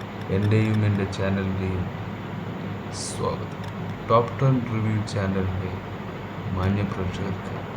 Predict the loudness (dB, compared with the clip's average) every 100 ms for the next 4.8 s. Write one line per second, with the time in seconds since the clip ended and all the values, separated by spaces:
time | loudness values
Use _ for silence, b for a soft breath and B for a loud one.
0 | -6 -6 -6 -6 -6 -6 -6 -6 -6 -6
1 | -6 -4 0 2 2 4 4 2 0 0
2 | -2 -4 -6 -6 -6 -6 -6 -2 2 2
3 | 2 0 0 0 0 -2 -4 0 0 0
4 | 0 0 0 0 -2 0 -2